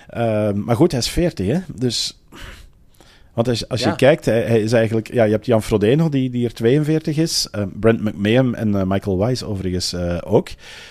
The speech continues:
Speaker 1: Ehm, ja, dat staat overigens in schril contrast, want ik was hier net het lijstje aan het kijken. Nick Heldoorn is de,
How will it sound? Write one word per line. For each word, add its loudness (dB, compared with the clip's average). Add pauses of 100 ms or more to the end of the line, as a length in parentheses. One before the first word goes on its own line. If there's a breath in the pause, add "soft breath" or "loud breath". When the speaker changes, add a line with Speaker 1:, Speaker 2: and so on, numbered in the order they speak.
(180 loud breath)
Speaker 1:
Ehm, 4 (440)
ja, -2
dat -2
staat -2
overigens -4
in -4
schril -2
contrast, -2
want 0
ik -4
was 0
hier 0
net 0
het 0
lijstje 0
aan -2
het -6
kijken. -2
Nick -2
Heldoorn 2
is -2
de, -2